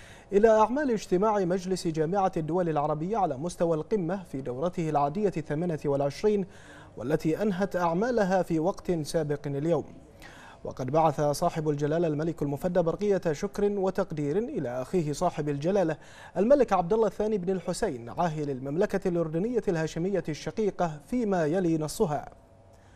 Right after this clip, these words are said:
صاحب الجلالة الأخ العزيز الملك عبد الله الثاني بن الحسين حفظه الله،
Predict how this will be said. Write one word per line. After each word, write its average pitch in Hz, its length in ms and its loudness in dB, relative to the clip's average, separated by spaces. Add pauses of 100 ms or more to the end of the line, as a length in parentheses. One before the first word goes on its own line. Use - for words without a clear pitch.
(760)
صاحب 170 420 -2
الجلالة 175 640 4
الأخ 175 380 0
العزيز 160 640 -2
الملك 156 480 0
عبد 160 220 0
الله 190 180 2
الثاني 185 320 0
بن 156 140 -4
الحسين 160 540 -4
حفظه 165 460 -2
الله، 156 320 0